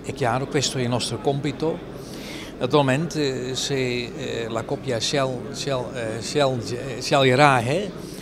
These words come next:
di sp-, di divorziare, divorziarsi, allora è un aspetto che dobbiamo accettare,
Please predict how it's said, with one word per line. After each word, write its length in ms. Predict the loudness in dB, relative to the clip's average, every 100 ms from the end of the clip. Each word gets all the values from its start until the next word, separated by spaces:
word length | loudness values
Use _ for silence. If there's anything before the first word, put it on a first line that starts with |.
| -4
di 100 | -4
sp-, 320 | -2 -6 -4
di 280 | 0 0 0
divorziare, 1000 | -2 -4 -4 -2 0 0 0 -2 -4 -6
divorziarsi, 800 | -4 -2 -2 -2 -2 -2 -2 -6 -4
allora 480 | -2 0 -2 -4 -8 -12 -12 -10 -10 -12 -12 -12 -12 -12 -6
è 100 | -2
un 220 | 0 0 -2
aspetto 420 | -4 -2 -4 -2
che 120 | -6 -6
dobbiamo 500 | -6 -4 -2 -2 -2
accettare, 800 | -2 -4 -4 -2 -2 -2 -6